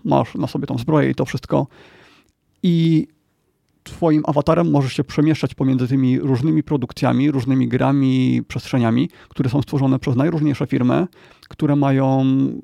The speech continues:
różnią się między sobą diametralnie, bo jedno to będzie R P G, drugie to będzie wyścigi, coś tam jeszcze, coś tam jeszcze. I celem Facebooka, tego Omniverse i tego wszystkiego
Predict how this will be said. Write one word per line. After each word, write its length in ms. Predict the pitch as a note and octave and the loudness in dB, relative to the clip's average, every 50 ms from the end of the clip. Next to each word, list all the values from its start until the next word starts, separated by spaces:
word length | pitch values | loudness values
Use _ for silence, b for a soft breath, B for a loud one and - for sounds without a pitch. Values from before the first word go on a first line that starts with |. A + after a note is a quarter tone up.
| - - - - - F3 | -16 -20 -20 -10 -6 -2
różnią 300 | D#3 E3+ D#3+ E3 D3 C3 | -2 0 0 0 0 0
się 140 | - D3 | 0 0
między 200 | C3+ C3 C3 B2+ | 0 0 0 -2
sobą 460 | A#2 - D3 B2 B2+ C3 C3 C3 C3+ - - C#3 | -4 -4 -2 0 0 2 2 2 0 0 -2 -2
diametralnie, 640 | D3 D3+ E3 D3+ - - B2+ A#2 A#2 A#2+ B2 C3 | -2 0 0 0 0 0 0 0 2 0 0 0
bo 140 | C3 B2+ C3 | 0 0 0
jedno 220 | C3+ C3+ B2+ B2 - | 0 2 0 0 -2
to 80 | C3 | 0
będzie 260 | A#2+ A#2 A#2 A2 A#2+ | 0 0 0 0 -2
R 120 | C3+ C#3 C#3 | -2 -4 -4
P 120 | - C3+ | -4 -4
G, 60 | B2+ | -4
drugie 180 | A2+ A#2 A#2 A#2 | -4 -6 -6 -6
to 120 | - B2 | -6 -4
będzie 300 | A#2 A#2+ B2+ B2+ A#2+ C3 | -2 -2 -2 -2 -2 -4
wyścigi, 420 | - A#2+ - - - D3+ C3 B2+ B2+ | -6 -6 -8 -6 -6 -4 -2 -2 -2
coś 160 | - - - | -4 -4 -2
tam 160 | - B2+ C3 | 0 2 2
jeszcze, 220 | C3+ B2+ - - C#3 | 2 2 0 -2 -4
coś 140 | - C#3 | -4 -4
tam 100 | - C3+ | -4 -2
jeszcze. 320 | C3 B2+ - - - F3+ G#3 B B B B B B B B B B B B B B _ _ _ _ _ _ - | -2 -2 -2 -2 -2 -2 -2 B B B B B B B B B B B B B B _ _ _ _ _ _ -2
I 340 | F3+ D#3+ D#3 D#3 D#3 D#3 D3 - _ _ _ _ - - _ _ - - - _ _ - - _ _ _ - - | 0 2 2 2 2 0 -2 -4 _ _ _ _ -20 -20 _ _ -20 -20 -20 _ _ -20 -20 _ _ _ -14 -8
celem 260 | - E3+ D3 C#3+ C3 | -2 0 0 0 0
Facebooka, 680 | - D3 B2+ A2 A#2+ C#3+ E3+ - - D#3 C#3+ C3+ C3+ C3 C3+ - - D#3+ D3+ - _ - | 0 -2 -2 -2 -2 -4 -2 0 0 0 2 2 2 0 -2 -4 -4 -8 -10 -10 _ -4
tego 520 | - C#3 B2 B2 B2 A#2+ A#2+ B2 A#2 - | -4 -2 0 2 2 2 2 2 0 0
Omniverse 400 | - D3 D3 D3+ D3 C3+ C#3+ B2 | 0 2 2 2 2 2 0 -2
i 40 | B2+ | -2
tego 140 | D3+ C3 B2+ | -4 -4 -6
wszystkiego 420 | - - - - C#3 C3 D#3 F3+ | -8 -8 -6 -4 -2 0 -2 -2